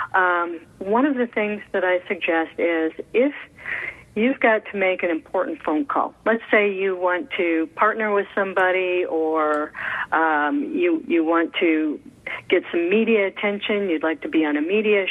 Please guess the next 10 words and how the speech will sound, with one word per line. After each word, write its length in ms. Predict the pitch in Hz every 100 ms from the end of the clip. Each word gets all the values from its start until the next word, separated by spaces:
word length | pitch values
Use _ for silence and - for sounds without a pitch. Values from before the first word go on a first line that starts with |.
| -
show, 460 | 185 180 180 180 175 - - - -
whatever, 680 | 190 214 269 226 214 139 - -
whatever 320 | 202 220 220
that 180 | 202 180
is, 300 | 143 104 -
or 160 | 180
you're 180 | 185 185
approaching 800 | 180 - 240 226 - 208 196 196 - - -
a 400 | - 175 170 170 165
big, 280 | 220 226 -